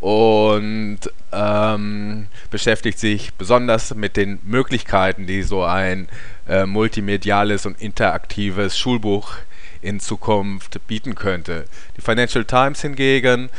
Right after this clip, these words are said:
naturgemäß, guckt sich zuerst mal den wirtschaftlichen Aspekt an und sieht da schon wieder einen Kampf zwischen Apple und Amazon in Zukunft, ähm, aufkommen. Ähm,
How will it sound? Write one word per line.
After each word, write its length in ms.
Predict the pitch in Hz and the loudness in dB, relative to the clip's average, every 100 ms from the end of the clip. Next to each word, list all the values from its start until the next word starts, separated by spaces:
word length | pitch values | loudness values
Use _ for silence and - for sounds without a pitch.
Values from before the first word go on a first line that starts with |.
| - - | -4 -2
naturgemäß, 920 | 120 127 120 123 117 117 117 - - - - - - | -2 0 0 0 2 4 4 2 -4 -4 -4 -4 -4
guckt 260 | - 123 - | -2 -2 0
sich 180 | 113 - | -2 2
zuerst 300 | 113 107 107 | 2 2 2
mal 140 | 98 | 0
den 160 | 98 95 | 0 -2
wirtschaftlichen 640 | 131 151 135 135 120 127 | 0 2 2 0 -2 -2
Aspekt 540 | 110 - 127 - - | -2 2 0 0 -2
an 280 | 120 120 123 | 0 0 -2
und 220 | - 107 | -4 -4
sieht 240 | 101 107 - | -2 -2 2
da 140 | 104 | 2
schon 200 | - 107 | 2 -2
wieder 240 | 110 110 95 | 2 2 2
einen 180 | 104 | 0
Kampf 300 | - 107 107 | 0 0 0
zwischen 400 | - 101 101 - - | -4 -2 2 2 0
Apple 460 | 113 - 110 104 107 | -4 0 4 4 4
und 300 | - 107 - - | 0 -2 -2 0
Amazon 680 | 135 120 92 95 92 104 101 - - | 2 2 2 -2 0 -2 -2 -4 -4
in 120 | 120 | -4
Zukunft, 760 | 117 127 - 113 107 104 - - - - | -2 -2 0 -2 -2 -4 -4 -4 -4 -2
ähm, 680 | 104 110 110 107 107 107 - - - - | 0 2 2 0 -2 -2 -2 -4 -4 -2
aufkommen. 960 | 107 117 - - 123 127 120 123 120 120 - - - - - - | 4 4 4 6 6 6 4 4 0 -2 -4 -4 -6 -6 -4 -2
Ähm, 960 | 104 120 120 117 117 113 113 110 110 | 4 8 8 6 2 -2 -2 -2 -4